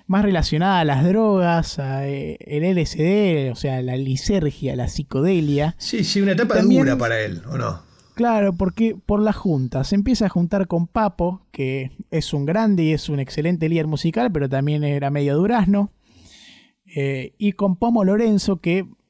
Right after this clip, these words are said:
Speaker 1: es un nombre que va a seguir sonando en la historia del Flaco. Pero bueno, estas juntas que estaba teniendo, por este lado que estaba yendo, lo llevan por un camino un poco más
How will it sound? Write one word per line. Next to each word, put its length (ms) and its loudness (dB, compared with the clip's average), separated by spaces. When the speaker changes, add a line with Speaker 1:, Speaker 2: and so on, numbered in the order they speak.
Speaker 1:
es 200 -4
un 140 4
nombre 340 2
que 100 0
va 80 2
a 40 0
seguir 320 2
sonando 500 0
en 100 0
la 360 0
historia 420 -2
del 140 -2
Flaco. 480 0
Pero 220 0
bueno, 260 2
estas 300 0
juntas 380 2
que 60 4
estaba 360 2
teniendo, 580 4
por 140 2
este 220 2
lado 160 2
que 60 2
estaba 280 0
yendo, 360 2
lo 100 4
llevan 340 0
por 140 0
un 120 2
camino 400 2
un 100 -2
poco 260 -2
más 480 -2